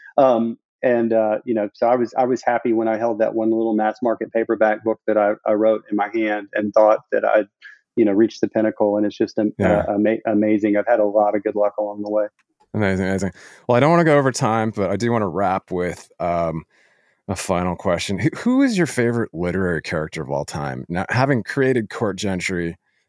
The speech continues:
Speaker 2: and this kind of, uh, legacy f-, for this series, do you have a, a, a kind of a favorite?
Speaker 1: Oh my gosh, that's such, uh, yeah. You know, uh, there's a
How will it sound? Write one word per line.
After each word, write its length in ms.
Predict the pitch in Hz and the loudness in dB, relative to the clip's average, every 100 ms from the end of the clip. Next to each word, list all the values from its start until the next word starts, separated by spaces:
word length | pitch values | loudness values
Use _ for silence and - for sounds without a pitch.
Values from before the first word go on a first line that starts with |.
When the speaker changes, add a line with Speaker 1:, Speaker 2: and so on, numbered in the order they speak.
| _ | _
Speaker 2:
and 160 | 87 87 | -4 -2
this 200 | 85 - | -2 -2
kind 240 | 92 87 | -4 -2
of, 180 | 80 - - | -4 -8 -8
uh, 380 | 87 80 78 60 78 | -4 -2 -4 -4 -4
legacy 640 | 95 98 - 85 78 71 _ _ _ _ | -2 -2 -4 -4 -6 -8 _ _ _ _
f-, 260 | - - - | -20 -20 -20
for 280 | - 101 | -8 -4
this 180 | 90 90 | -2 -2
series, 560 | - 180 185 117 92 - _ | 0 2 2 2 0 -6 _
do 100 | - | -4
you 100 | 117 | -2
have 260 | 127 147 156 | 2 2 2
a, 320 | 175 165 151 160 | -2 -2 -4 -4
a, 60 | 147 | -6
a 40 | - | -6
kind 160 | 151 | -6
of 80 | 139 | -4
a 60 | 135 | -6
favorite? 480 | - 143 143 147 - _ - | -4 -2 -2 -4 -6 _ 0
Speaker 1:
Oh 220 | 151 165 | 4 4
my 200 | 147 95 104 | 2 -2 0
gosh, 460 | 123 135 117 - - | 2 4 0 -4 0
that's 340 | 135 110 - - - _ | 0 0 -6 -20 -20 _
such, 500 | 156 131 - - _ - | 0 0 -4 -18 _ -6
uh, 280 | 120 104 107 113 _ _ _ | -4 -4 -6 -12 _ _ _
yeah. 120 | 156 147 - - _ _ _ | -20 -20 -20 -20 _ _ _
You 80 | 190 | 2
know, 260 | 214 196 196 | 4 4 2
uh, 240 | 170 180 - - - _ _ _ _ | -2 -4 -6 -20 -20 _ _ _ _
there's 240 | 226 262 | 2 2
a 80 | 202 | 2